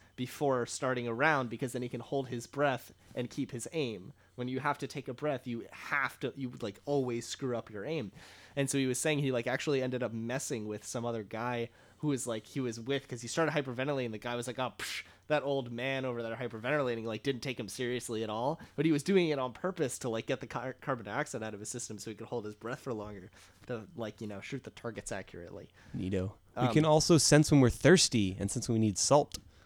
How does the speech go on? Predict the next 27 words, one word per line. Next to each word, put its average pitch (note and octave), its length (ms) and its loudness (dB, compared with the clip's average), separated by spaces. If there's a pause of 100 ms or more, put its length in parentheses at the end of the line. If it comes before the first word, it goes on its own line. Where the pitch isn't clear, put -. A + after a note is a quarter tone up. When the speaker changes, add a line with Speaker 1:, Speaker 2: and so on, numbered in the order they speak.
(380)
Speaker 2:
That's - 120 -2
Speaker 1:
Oh, F3 140 12
Speaker 2:
pretty E3+ 80 12
Speaker 1:
the E3 80 10
Speaker 2:
cool. - 80 8
Speaker 1:
salt B3 240 12
thing G3 240 10
is, D#3 160 10
tr-, - 220 -6
yeah. A#3 320 8 (180)
Colleen A3 460 12
the A3 100 10
other F#3 140 12
night F3+ 140 12
was E3 100 10
like, D3+ 120 10
"Do C3+ 100 8
you B2 60 12
need C3+ 220 10
anything?" F3+ 360 6
And D#3+ 80 6
I D3+ 40 8
was D3 160 4
like, D3 160 2
"You C3+ 60 2
know B2+ 120 4
what? D#3 240 10